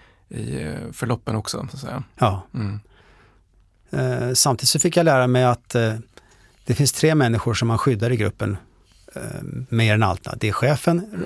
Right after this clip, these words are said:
Speaker 2: radiooperatören och sjukvårdaren.
Speaker 1: Mm.
Speaker 2: För plockar man bort någon av dem, eller helst alla tre, så blir grupp, får gruppen stora problem att
Speaker 1: Mm.
Speaker 2: lösa sina uppgifter. Så att jag fick ju antingen gå i mitten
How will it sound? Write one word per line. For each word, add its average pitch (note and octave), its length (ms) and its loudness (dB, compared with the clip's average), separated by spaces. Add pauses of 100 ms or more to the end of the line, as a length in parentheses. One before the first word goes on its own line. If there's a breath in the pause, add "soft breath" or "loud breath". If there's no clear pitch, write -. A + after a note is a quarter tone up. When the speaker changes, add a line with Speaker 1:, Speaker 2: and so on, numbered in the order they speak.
(140)
Speaker 2:
radiooperatören A2+ 1040 2
och - 280 -6
sjukvårdaren. - 720 -4
Speaker 1:
Mm. G#2 240 0 (420)
Speaker 2:
För - 80 -6
plockar B2+ 240 0
man B2+ 100 4
bort C3 260 0
någon A#2 180 4
av G#2+ 60 2
dem, C#3+ 200 2
eller A#2 120 2
helst G#2+ 240 2
alla A2 180 0
tre, C3+ 280 -2
så A#2 120 0
blir G#2+ 120 -2
grupp, G#2 220 -4
får C#3 120 -2
gruppen G2+ 560 -4
stora A#2 300 2
problem G2 320 -2
att G#2 60 -2
Speaker 1:
Mm. - 100 2
Speaker 2:
lösa G#2+ 180 0
sina B2 180 -4
uppgifter. - 460 -10
Så - 140 -6
att A#2+ 100 -6
jag A#2+ 120 2
fick - 200 -2
ju D3+ 60 4
antingen C#3+ 340 2
gå A#2+ 160 2
i - 20 0
mitten B2 440 -2